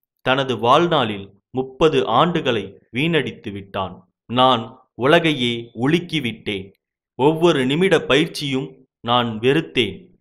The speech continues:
ஆனால் நான் சொன்னேன், "விடாதீர்கள். இப்போது கஷ்டப்பட்டு உங்கள் வாழ்நாள் முழுவதும் சாம்பியனாக வாழுங்கள்." வீட்டில் நான் ஒரு நல்ல பையன், ஆனால்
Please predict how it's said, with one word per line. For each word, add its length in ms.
ஆனால் 580
நான் 280
சொன்னேன், 720
"விடாதீர்கள். 720
இப்போது 580
கஷ்டப்பட்டு 960
உங்கள் 400
வாழ்நாள் 540
முழுவதும் 640
சாம்பியனாக 840
வாழுங்கள்." 720
வீட்டில் 580
நான் 240
ஒரு 260
நல்ல 340
பையன், 640
ஆனால் 720